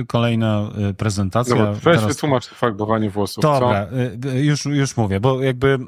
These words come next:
Speaker 1: słuchajcie, temat wymyślaliśmy, e, z Agatą, e, siedząc, e, w restauracji, e, kulturalnej,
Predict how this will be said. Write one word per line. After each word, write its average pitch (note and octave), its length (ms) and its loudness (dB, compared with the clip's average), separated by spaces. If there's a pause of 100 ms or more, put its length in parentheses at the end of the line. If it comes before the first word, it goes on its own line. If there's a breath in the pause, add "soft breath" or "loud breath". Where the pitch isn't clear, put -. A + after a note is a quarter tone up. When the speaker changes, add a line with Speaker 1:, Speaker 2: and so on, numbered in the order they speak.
(380)
Speaker 1:
słuchajcie, G2+ 380 0 (1040)
temat C#3+ 440 2 (120)
wymyślaliśmy, A#2 920 2 (400)
e, A2 40 -4
z G#2 80 0
Agatą, G#2+ 480 2 (220)
e, G2+ 40 -4
siedząc, G2+ 640 -2
e, G2+ 280 0
w F#2+ 100 -4
restauracji, A2+ 1040 0
e, A2 140 0
kulturalnej, A2 800 0